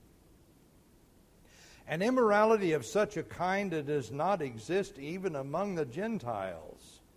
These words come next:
that someone has his father's wife. You become arrogant and have not mourned instead. So that the one who had done this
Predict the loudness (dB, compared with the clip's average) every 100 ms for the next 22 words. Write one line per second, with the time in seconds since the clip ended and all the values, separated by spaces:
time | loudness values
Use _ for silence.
0 | -20 -20 -20 _ -20 _ -20 -20 -20 -20
1 | -20 -18 -6 -4 -2 -2 -2 -2 -6 -10
2 | -12 -8 -6 -6 -10 -14 -14 -8 -6 -4
3 | -6 -12 -12 -10 -10 -10 -20 -20 -20 -20
4 | -20 -20 -20 -20 _ -20 -20 -20 -20 -20
5 | -18 -4 -4 -4 -6 -6 -6 -6 -2 -2
6 | -2 -6 -8 -8 -8 -6 -6 -8 -8 -6
7 | -6 -8 -10 -14 -16 -18 -20 -18 -12 -10
8 | -8 -10 -14 -20 _ -20 -20 -20 -20 -20
9 | -20 -10 0 0 0 -2 -4 -2 -2 -2
10 | -2 -4 -4 -4 -4 -4 -6 -6 -4 -4
11 | -4 -8 -8